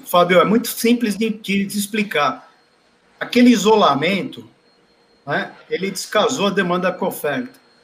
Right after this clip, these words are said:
E aí o que acontece? Quando você retorna todo mundo, quase todo mundo retornou de uma vez às ruas e a trabalhar, né, você,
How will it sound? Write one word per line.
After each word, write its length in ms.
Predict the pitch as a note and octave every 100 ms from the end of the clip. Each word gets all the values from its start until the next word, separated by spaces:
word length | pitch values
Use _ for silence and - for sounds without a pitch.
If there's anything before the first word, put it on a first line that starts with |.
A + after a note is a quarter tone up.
| _ _ _ _ _ _ -
E 80 |
aí 100 | G#3
o 80 | A#3+
que 80 | B3
acontece? 840 | A#3+ A#3+ F#3+ - D3+ B2+ A#2 - - _ _
Quando 240 | A3+ B3
você 680 | G#3 A3+ - - F3+ C#3+ - - - - _ _ _ _ -
retorna 680 | F3+ - - G#3+ G#3 F3
todo 300 | D3+ G3 F#3
mundo, 260 | F3 E3 C#3 -
quase 240 | F#3 G#3
todo 220 | - G3
mundo 160 | F3+ F3
retornou 420 | D#3+ E3 D#3 D#3
de 60 | E3+
uma 200 | F3 C3+
vez 300 | B2+ B2+ B2
às 220 | D3 B2
ruas 480 | - G3 D3+ - - _ _ _ _ _ _ _ _ -
e 80 |
a 100 | D#3+
trabalhar, 760 | - D3+ C3 B2 C3 F#3 - - - _ _ _ _ _ _ _
né, 280 | - G3+ - - _ _ _ _
você, 760 | D#3 G3+ - G#3 G#3+ A3 -